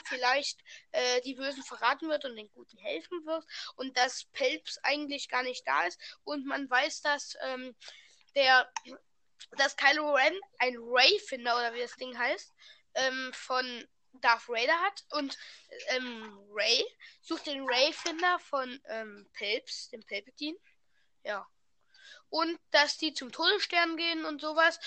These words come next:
Und dass, ähm, dass die irgendein Me-, dass die, ähm,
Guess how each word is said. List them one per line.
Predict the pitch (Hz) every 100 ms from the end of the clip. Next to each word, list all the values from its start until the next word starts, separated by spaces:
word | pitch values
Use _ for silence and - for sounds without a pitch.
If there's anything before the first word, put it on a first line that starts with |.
| -
Und | 294 285
dass, | 285 277 - - - _
ähm, | - 262 247 240 226 220 208 202 - _ - - _
dass | - 285 -
die |
irgendein | 302 285 330 - 269
Me-, | 262 - -
dass | 294 -
die, | 311 302 - -
ähm, | - 277 269 262